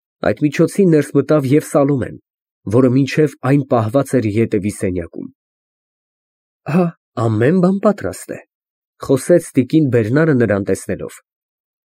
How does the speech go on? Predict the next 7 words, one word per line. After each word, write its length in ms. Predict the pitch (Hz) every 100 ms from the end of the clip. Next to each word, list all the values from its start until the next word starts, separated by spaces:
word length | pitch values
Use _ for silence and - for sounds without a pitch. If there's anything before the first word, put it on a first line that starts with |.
| _ _ _ _ _ -
"Բեր 280 | 175 185
մնացած 560 | 117 117 110 - 131 -
փողը, 360 | - 185 - - _ -
որ 240 | 135 120
մեր 160 | 120 110
հաշիվները 540 | 110 - 104 131 113
վերջացնենք"։ 720 | 104 101 - - - - -